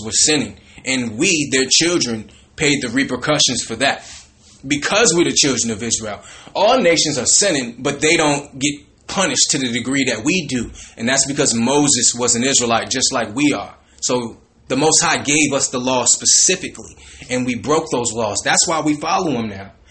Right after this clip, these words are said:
because we're trying to be liberated. We're tired of being servants. We're tired of being slaves. We're tired of being second-class citizens. So the only way for us to get our righteous rulership back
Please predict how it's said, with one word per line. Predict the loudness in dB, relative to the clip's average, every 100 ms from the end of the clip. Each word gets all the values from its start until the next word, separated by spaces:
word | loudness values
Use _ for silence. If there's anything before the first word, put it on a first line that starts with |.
| -14
because | -6 -2 0
we're | 2
trying | 2 2 0
to |
be | 0
liberated. | -2 -4 -4 -2 -2 -4 -10
We're | -6 0
tired | 0 2 0
of | 0
being | -2 -2 -4 -6 -8 0
servants. | 4 4 2 -2 -6 -6 -4 -4
We're |
tired | -2 0 0 0
of |
being | -4 -6 0
slaves. | 4 6 4 4 2 0 -2 -4 -4 -8 -20 -6
We're | -2
tired | 2 4 4
of | 2
being | 2 2
second-class | 2 4 4 2 -4 -8 -6 -4 -2 0 0
citizens. | 0 -2 -2 -4 -10 -10 -6
So | -2 0
the | 2
only | 2 2
way | 2 2
for | 2 0
us | 0
to | 0
get | 0 0
our | -2 -4
righteous | -4 -2 0 2 2 0
rulership | 0 0 2 2 2 -2 -8
back | -6 -8